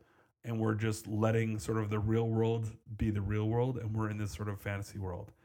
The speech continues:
And from that point on, he got it, because he understood that his hunting trips, going away for a couple weeks, you know, a couple times a year with his buddies, was the escape. And, and he realized that, that sort of,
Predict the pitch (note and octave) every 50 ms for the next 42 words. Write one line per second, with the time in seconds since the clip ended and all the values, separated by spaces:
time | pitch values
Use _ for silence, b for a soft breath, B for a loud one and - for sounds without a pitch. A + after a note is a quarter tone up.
0 | b b b b b b - C#3+ C3+ - C#3 A#2 B2 B2 C3 B2+ - C3+ C3 B2
1 | A#2 A#2+ C3 D#3+ E3+ - - B2+ A2+ A2 G2+ F#2+ F#2 - - _ _ - - -
2 | - _ _ _ _ _ _ _ - A#2 - - A2+ G#2+ G#2 G2+ G2 C3 D3 D3
3 | C#3 C3+ A#2+ A2 - - A#2 A2 A2 G#2+ F#2+ - A#2 A#2 A#2+ A#2+ A#2 - B B
4 | B B B B - - B2 B2+ C3 A2+ - - A2+ G2+ G2 - - - - b
5 | b b b b b b - A#2 A2+ A2+ A2 A2+ A2 G#2 - A2 G#2+ - G2+ -
6 | A2+ G#2 G#2 G#2 G#2 - - A2 G2+ F#2 F#2+ G2 G2+ - - - - - A2 G#2+
7 | - A2+ G#2+ G#2 G#2 G#2+ G#2 G#2 G2+ G#2+ A2 G#2+ G#2 G2+ G2+ F#2 - G#2 G2 G2+
8 | A2 D3 E3+ - - - b b b b b b b - B2 A#2 A2 A2+ G#2+ G#2
9 | G#2 - - G2+ G2+ F2+ - - - _ _ _ _ _ _ _ - A2+ G#2+ A2
10 | A2 - A2 G#2+ G#2 A2+ A#2+ A2 A2 A2 A2+ A2+ A2 A2 G#2+ G#2 G#2 G2+ G#2+ G2+
11 | G#2+ G#2+ G#2 G2+ - - _ _ _ - - G#2+ G2 G2 F#2 F#2